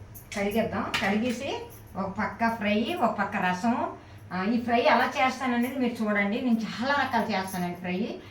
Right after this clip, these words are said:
చాలా బాగుంటుంది నిజంగా. ఒక్క, ఒక్క చె-, ఒక్క ఉలివెంద అయితే చాలు,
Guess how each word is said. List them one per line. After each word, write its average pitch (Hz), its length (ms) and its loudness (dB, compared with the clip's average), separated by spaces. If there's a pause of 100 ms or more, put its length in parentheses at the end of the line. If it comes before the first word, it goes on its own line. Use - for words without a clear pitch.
(240)
చాలా 196 180 6
బాగుంటుంది 214 800 2 (340)
నిజంగా. 247 680 2 (300)
ఒక్క, 202 560 -4 (120)
ఒక్క 202 380 -6 (100)
చె-, - 180 -10
ఒక్క - 360 -8 (460)
ఉలివెంద 233 400 0
అయితే 254 380 -4 (140)
చాలు, 185 400 -2